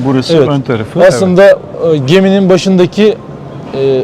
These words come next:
Speaker 2: alçak irtifa hava savunma sistemi Gökdeniz Türk donanmasına ve uluslararası donanmalara hizmet veriyor şu anda.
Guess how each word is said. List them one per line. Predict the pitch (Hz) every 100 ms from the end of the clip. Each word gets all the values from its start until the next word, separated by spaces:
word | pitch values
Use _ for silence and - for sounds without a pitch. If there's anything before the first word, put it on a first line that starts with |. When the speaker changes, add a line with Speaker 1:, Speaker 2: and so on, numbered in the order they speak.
| -
Speaker 2:
alçak | 151 165 160 202 180
irtifa | 151 180 196
hava | 180 180
savunma | 175 175 175
sistemi | 147 139 120
Gökdeniz | 110 156 - 143 120 - - - - - - - -
Türk | - 185 -
donanmasına | 160 151 143 131 135 170 214 - - - - - - - -
ve | 139
uluslararası | 185 165 175 - 185 175 156 175 139
donanmalara | 160 170 170 175 190
hizmet | 170 175 151
veriyor | 131 117
şu | 110 110
anda. | 107